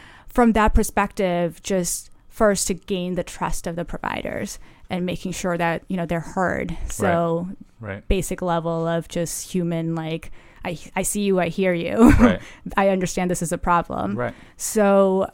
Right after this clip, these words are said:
Speaker 1: from that kind of perspective of just understanding what the flow is and not being the one like, "Hey, this is what you have to do."
Speaker 2: Mm-hmm.
Speaker 1: Um, so that,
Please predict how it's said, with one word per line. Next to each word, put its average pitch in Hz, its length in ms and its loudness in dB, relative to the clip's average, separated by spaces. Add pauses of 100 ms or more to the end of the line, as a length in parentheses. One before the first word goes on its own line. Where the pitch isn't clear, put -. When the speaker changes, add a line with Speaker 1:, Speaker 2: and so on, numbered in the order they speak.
(100)
Speaker 1:
from 214 240 2
that 214 260 2
kind 220 160 -4
of 196 60 -6
perspective 170 680 -4
of 165 160 -8
just 175 300 -4
understanding 175 640 -4
what 165 140 -8
the 170 80 -8
flow 175 400 -2
is 160 380 -6 (340)
and 160 520 -6 (100)
not 175 320 -2
being 170 220 -2
the 165 80 -2
one 160 220 -4
like, 160 240 -6
"Hey, 247 200 2
this 180 220 0
is 180 80 -2
what 180 160 -2
you 185 80 0
have 170 280 -4
to 180 100 -6
do." - 380 -6 (120)
Speaker 2:
Mm-hmm. 87 440 -8
Speaker 1:
Um, 175 600 2
so 202 560 2 (160)
that, 202 320 0